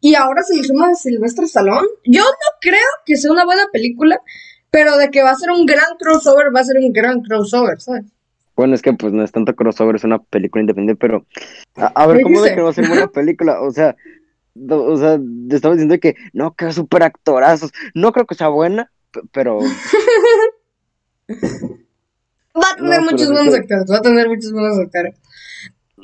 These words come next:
Speaker 2: Es que sí, es que lo que más me interesa en esa película es que sí, con su cast es muy
Speaker 1: ¿Vamos a tener a
Speaker 2: grande.
Speaker 1: Rambo?
Speaker 2: Sí, vamos a tener a Rambo.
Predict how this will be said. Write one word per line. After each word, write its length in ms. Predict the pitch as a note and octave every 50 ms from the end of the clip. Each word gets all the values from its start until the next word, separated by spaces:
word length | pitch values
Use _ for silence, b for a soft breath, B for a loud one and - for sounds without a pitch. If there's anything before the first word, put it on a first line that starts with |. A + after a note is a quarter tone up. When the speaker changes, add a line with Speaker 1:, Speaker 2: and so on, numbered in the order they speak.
| A2+ B2+
Speaker 2:
Es 100 | B2 -
que 120 | - C#3+
sí, 120 | - -
es 80 | C3+ B2+
que 300 | - F3+ F3 C#3+ A2 B2
lo 160 | C#3+ D3 C3+
que 100 | - C3+
más 140 | A#2 A#2 B2
me 120 | C3 D3
interesa 360 | E3+ F3 - C#3+ A#2+ A#2+ - C#3
en 40 | C3
esa 120 | B2 D#3
película 380 | - - A#2 B2 C3 - C3+ B2+
es 60 | A#2
que 120 | - D3 C3
sí, 160 | - - B2+
con 240 | - C#3 B2 A2+ A#2
su 160 | - B2 - _ _
cast 320 | - A#2 A2+ A2 - - - -
es 200 | C3 C3+ - A#3
muy 100 | G3+ -
Speaker 1:
¿Vamos 300 | - C4+ - - G4 G4 G4+
a 120 | F#4+ -
tener 300 | - D4+ C4+ C4+ D4+ E4
a 80 | F#4+ G4
Speaker 2:
grande. 160 | F#4+ E4+ D#4+
Speaker 1:
Rambo? 2000 | D#4+ D#4+ D#4+ F4 F#4+ G#4+ G#4+ A4+ A#4 C5+ C#5 - G5+ - - - _ _ _ _ _ _ _ _ _ _ _ _ _ _ _ _ _ _ _ _ _ _ - F#2+ G2+ -
Speaker 2:
Sí, 160 | - G#2+ G#2
vamos 260 | A2 A#2 A#2+ B2+ B2+
a 60 | C#3 A#2+
tener 380 | - A2 G2+ G2+ G#2 G#2 G#2
a 80 | A#2 A#2
Rambo. 520 | - - A2 A2+ C3 C#3 C3+ C#3+ C#3+ -